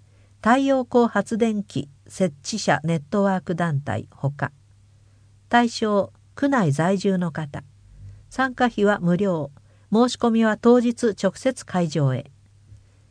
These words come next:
問い合わせは杉並地域エネルギー協議会。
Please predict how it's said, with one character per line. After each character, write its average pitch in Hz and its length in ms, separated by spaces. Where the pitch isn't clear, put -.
問 262 180
い 285 60
合 262 80
わ 240 120
せ 220 160
は 202 260
杉 220 380
並 202 420
地 226 240
域 247 240
エ 196 100
ネ 214 140
ル 208 120
ギ 185 300
ー - 0
協 170 240
議 170 160
会。 123 300